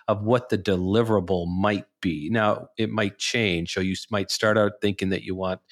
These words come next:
a documentary, and then you say, "No, what we really want is more of a digital library, a website where we can, people can write their own stories." So that would be another piece. And so that would be a different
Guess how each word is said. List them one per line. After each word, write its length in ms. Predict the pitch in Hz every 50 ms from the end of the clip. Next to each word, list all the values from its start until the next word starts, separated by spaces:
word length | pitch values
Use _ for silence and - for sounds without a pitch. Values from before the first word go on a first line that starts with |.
| - - - - - _
a 40 | -
documentary, 920 | 110 110 101 95 - - 104 95 92 98 104 107 - - - 98 95 95 95
and 120 | 92 95
then 100 | 98 98
you 120 | 95 92 92
say, 180 | - - 95
"No, 220 | 95 110 123 127 120
what 160 | 117 107 98
we 100 | 95 95
really 300 | 95 110 127 127 113 95
want 580 | 87 87 87 87 87 87 90 95 - - - - - - - - - - - _ _ _
is 280 | - 107 104 101 - -
more 320 | 104 104 104 104 107 107
of 180 | - 98 95 90
a 40 | 90
digital 520 | 87 113 107 - - 95 95 87 90 90
library, 580 | 98 101 107 110 110 101 - 98 95 95 92 92
a 40 | 90
website 640 | 87 90 101 107 107 - - - 107 101 101 98 98
where 160 | 98 98 95
we 120 | 98 98
can, 440 | 95 - - 104 92 92 90 90 95 - _ _ _ _ _
people 260 | - - 131 127 117
can 200 | - - 113 101
write 240 | 98 107 107 107 -
their 200 | - 104 98 98
own 200 | 107 120 139 143
stories." 640 | - - - - 98 80 78 80 82 80 80 - -
So 160 | - - 120
that 200 | 110 135 143 -
would 120 | - 113 104
be 180 | 110 104 98
another 300 | 98 98 101 95 101 98
piece. 440 | 98 - - 98 92 90 - - - - - - - - - - -
And 120 | 113 107
so 320 | - - - 127 120 117 110
that 200 | 117 131 131 135
would 100 | 123 117
be 160 | 110 113 113
a 80 | 110 104
different 440 | 104 107 123 - - 120 107 104